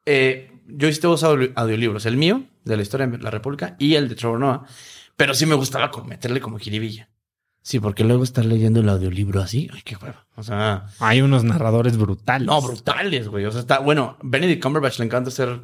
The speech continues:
Speaker 1: audiolibros. Y
Speaker 2: ¿Tú eres de
Speaker 1: este
Speaker 2: audiolibros o de leer?
Speaker 1: De audiolibros, güey. Y los descubrí y dije, "Guau, esta madre". Los empato. Entonces, este, porque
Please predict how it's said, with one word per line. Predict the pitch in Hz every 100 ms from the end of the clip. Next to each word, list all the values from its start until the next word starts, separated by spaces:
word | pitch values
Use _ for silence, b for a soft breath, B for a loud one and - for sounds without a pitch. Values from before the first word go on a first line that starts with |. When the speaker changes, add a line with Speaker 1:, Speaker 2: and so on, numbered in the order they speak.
| - _ _
Speaker 1:
audiolibros. | 180 165 139 143 147 - _ _ _ _ _ _ -
Y | 135
Speaker 2:
¿Tú |
eres | 175 190
de | 156
Speaker 1:
este |
Speaker 2:
audiolibros | 131 127 143 190 208 160
o | 127
de |
leer? | 110 113 135 160
Speaker 1:
De | 143 147
audiolibros, | 135 123 131 123 113
güey. | 117 - _
Y | 139
los | 170
descubrí | 170 135 127 127
y | 147
dije, | 147 139
"Guau, | 123 123 123 147 139 143
esta | 139
madre". | 127 107 110 _ _ _ _ _ _ _
Los | 214 208
empato. | 190 226 226 113 -
Entonces, | 139 156 151 185
este, | 170 175 127 117
porque | 117 143 -